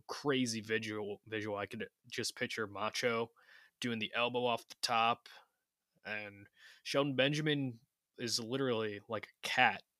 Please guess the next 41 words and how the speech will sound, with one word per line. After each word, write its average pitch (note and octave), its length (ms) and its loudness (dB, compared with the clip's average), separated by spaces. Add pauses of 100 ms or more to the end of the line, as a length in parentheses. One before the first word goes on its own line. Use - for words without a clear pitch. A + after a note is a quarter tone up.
(120)
when A2+ 180 -2
he's G#2 260 -4
in G#2+ 380 -2
these G#2+ 180 -2
types - 340 -2
of G2+ 180 -8
situations A2 680 -2
and G2 100 -10
matches, G2+ 520 -4
and G#2 180 -4 (380)
again, D#3+ 180 -6
never F#3+ 300 2
got G3+ 200 4
the C#3 80 0
just B2+ 440 2
due A2+ 360 -2
that G2+ 280 -8
he, G#2 720 -2 (520)
I C3 100 4
feel C3+ 200 2
like, A#2 180 2
deserved. G2+ 580 -2
And G2+ 120 -6
of G2+ 80 -6
course, B2+ 500 2
people A2 520 -2
like A2+ 120 -4
to A2 60 -8
bring G#2+ 160 -4
up G2 160 -8
the G#2 340 -2
mic G#2+ 320 -4
work G#2 240 -6
in G2 80 -8
front A2 200 -2
of G#2 80 -8
it. G2+ 80 -10 (180)
No, E3+ 380 -4
no B2 220 -2
reason D#3+ 340 0
you'd, C#3 220 -4